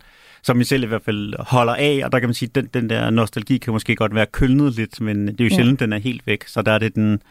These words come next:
Speaker 1: den andens opgave at prøve at
Speaker 2: Ja.
Speaker 1: bevare det kølige overblik og sige, "Okay, har, har nostalgien, øh, sådan båret af med os, eller, eller havde vi faktisk haft ret hele tiden?"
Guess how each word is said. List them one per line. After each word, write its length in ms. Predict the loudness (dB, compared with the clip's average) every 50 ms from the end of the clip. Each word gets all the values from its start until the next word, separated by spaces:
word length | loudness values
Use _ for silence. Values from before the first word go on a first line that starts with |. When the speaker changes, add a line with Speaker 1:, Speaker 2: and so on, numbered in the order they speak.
| -20 _ -2
Speaker 1:
den 120 | 0 0 2
andens 300 | 4 2 2 2 2 -2
opgave 680 | -4 -4 -4 -4 -2 -2 0 2 2 2 0 0 -2
at 80 | 0
prøve 540 | 0 0 0 0 0 0 0 0 0 0 0 -2
at 60 | -4 -6 _ _ _ _ _ _ -4
Speaker 2:
Ja. 160 | -2 -2 -2 -2 -8 -16 -18 _ _ _ -2
Speaker 1:
bevare 340 | 0 0 2 2 0 0 0
det 100 | -2 -2
kølige 360 | 0 0 0 2 2 2 2
overblik 440 | 2 2 0 2 2 0 -2 -2 -2
og 100 | -6 -6
sige, 280 | -4 -4 -2 0 0 -2
"Okay, 260 | -2 -2 -4 -4 -2
har, 300 | 0 0 2 2 0 -2 -6 _ _ _ _ _ _
har 200 | 0 0 2 4
nostalgien, 720 | 4 2 2 2 0 -4 -2 0 0 2 4 4 4 4 2
øh, 300 | 2 0 0 -2 -4 -6 -10 -16 -14
sådan 340 | -4 -2 -2 0 0 -2 -2 0
båret 220 | 0 0 2 2 2
af 160 | 2 2 2
med 200 | 2 2 2 2
os, 240 | 0 0 -2 -4 -6
eller, 400 | -4 -2 0 2 2 2 0 -2 -4 -4
eller 260 | -2 -2 0 -2 -2 -4 -8
havde 240 | -4 0 0 2 2
vi 80 | 0 0
faktisk 360 | 0 0 -2 -2 -6 -10 -6
haft 200 | -6 -6 -4 0
ret 140 | 0 0 0
hele 180 | 0 -6 -6 -6
tiden?" 240 | -8 -10 -10 -10